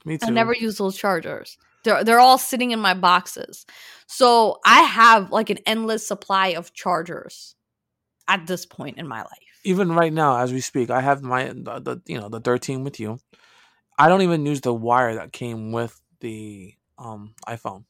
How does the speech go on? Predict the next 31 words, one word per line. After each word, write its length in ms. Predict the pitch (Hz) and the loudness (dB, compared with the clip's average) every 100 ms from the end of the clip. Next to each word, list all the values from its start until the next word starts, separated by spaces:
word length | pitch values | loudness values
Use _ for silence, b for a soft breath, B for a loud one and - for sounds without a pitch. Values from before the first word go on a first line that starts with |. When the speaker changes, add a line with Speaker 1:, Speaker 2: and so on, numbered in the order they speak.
| _ _ _ _ _ - | _ _ _ _ _ -12
Speaker 2:
Yeah. 180 | 196 214 | -8 -8
Speaker 1:
Because 360 | 127 135 123 | -6 -4 -2
I 100 | 127 | 0
have 160 | 131 127 | 0 0
my 140 | 117 | -4
own. 220 | 110 104 123 _ _ 135 | -8 -12 -20 _ _ -12
I 60 | |
Speaker 2:
Yep. 60 | 123 | -6
Speaker 1:
never 200 | 127 123 | -6 -6
use 280 | 120 120 117 | -10 -12 -14
it. 120 | - _ _ _ b b b | -18 _ _ _ b b b
Speaker 2:
And 140 | 214 247 | 0 4
I 100 | 269 | 4
Speaker 1:
So 60 | |
Speaker 2:
actually 260 | 294 339 294 | 2 -2 0
have 220 | 226 233 | 2 2
the 60 | 202 | 2
wireless 520 | 180 190 208 226 - | 4 4 2 -4 -8
charger 400 | - 240 247 269 | -6 -6 -4 -4
thing 280 | 262 269 208 | -4 -6 -6
too. 420 | - 220 240 302 B B | -6 -6 -6 -10 B B
So 180 | - 240 | -6 -4
technically, 880 | - 240 320 320 240 196 170 170 190 262 - _ _ _ - - _ | 0 -2 -2 -6 -4 -4 -4 -4 -8 -12 -16 _ _ _ -20 -20 _
Speaker 1:
Yeah. 400 | 127 147 135 113 - | -14 -10 -10 -12 -4
Speaker 2:
I 120 | - 269 | 2 4
don't 160 | 302 | 4
even 300 | 294 277 247 | 0 -2 -2
need 320 | 233 254 285 - | 0 0 0 0
any 240 | 254 233 | 0 0
chargers 800 | 226 240 202 208 185 190 - - - | 0 0 0 0 -4 -6 -14 -8 0
ever 520 | 233 208 196 139 185 | 0 2 0 0 -4